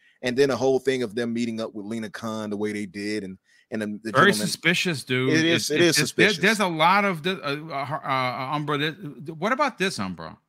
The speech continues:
Speaker 2: Let, let, let, let me give you the police hat for a second. The C M A blocks on a Tuesday, and on a Wednesday, Amazon releases Luna for the first time in the U K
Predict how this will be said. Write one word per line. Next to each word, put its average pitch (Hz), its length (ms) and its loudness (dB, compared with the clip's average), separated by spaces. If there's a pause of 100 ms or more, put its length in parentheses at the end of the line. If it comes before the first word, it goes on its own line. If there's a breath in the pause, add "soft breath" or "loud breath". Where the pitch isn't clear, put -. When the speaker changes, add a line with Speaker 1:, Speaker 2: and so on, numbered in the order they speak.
(120)
Speaker 2:
Let, 170 160 -12
let, 185 140 -12
let, 202 320 -12
let 220 140 -4
me 226 80 2
give 190 180 2
you 202 80 4
the 175 100 -2
police 151 360 -4
hat 104 220 0
for 101 140 -12
a 98 60 -8
second. - 440 -10 (1300)
The 139 100 0
C 233 240 4
M 220 100 4
A 208 120 4
blocks 180 440 2
on 143 100 0
a 135 40 0
Tuesday, 110 840 -2 (200)
and 131 80 0
on 165 140 2
a 143 60 0
Wednesday, 123 840 0 (240)
Amazon 160 640 2
releases 147 580 -2
Luna 131 500 0
for 131 120 -10
the 127 100 -4
first 165 320 -4
time 151 380 0
in 185 300 0
the 160 120 0
U 147 200 -4
K 123 520 4